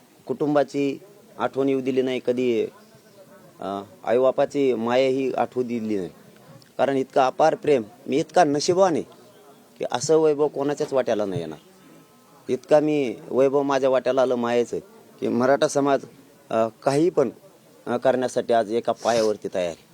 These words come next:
मग त्या समाजाशी दगा, फटका किंवा गद्दारी मी नाही करू शकत. ज्या समाजाला हाक मारली की काही करण्याची तयारी, ज्या दिवशी मुंबईला जायची हाक मारली, चौसष्ट किलोमीटरवर मराठा बसत नव्हता, इतक्या ताकदीनं मराठा आला.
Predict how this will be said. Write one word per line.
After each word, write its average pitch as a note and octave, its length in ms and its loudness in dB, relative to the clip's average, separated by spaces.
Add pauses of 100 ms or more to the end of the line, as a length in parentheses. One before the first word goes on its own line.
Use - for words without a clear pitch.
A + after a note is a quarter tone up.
(440)
मग A#2+ 180 -6
त्या D#3+ 140 4
समाजाशी C#3 520 -2
दगा, B2+ 260 0
फटका A#2+ 320 -6
किंवा A#2+ 220 -6
गद्दारी A2+ 320 -2
मी A2+ 120 -4
नाही G#2 180 -6
करू F2+ 160 -8
शकत. - 260 -16 (680)
ज्या C3 120 2
समाजाला C#3 460 0
हाक C3+ 260 -4
मारली C#3 340 0
की B2+ 120 -6
काही C#3 300 -4
करण्याची C3 480 -4 (200)
तयारी, A2+ 280 0 (640)
ज्या C#3 160 2
दिवशी C#3+ 260 -2
मुंबईला C3+ 400 0
जायची C3+ 240 -2
हाक A#2+ 240 -12
मारली, C3 240 -4
चौसष्ट C#3 600 -4
किलोमीटरवर C3 560 -2
मराठा A#2+ 320 -4
बसत G#2 280 -6
नव्हता, F2 200 -12 (640)
इतक्या B2+ 320 -2
ताकदीनं C#3 320 -2
मराठा A2 300 -2
आला. F#2+ 140 -6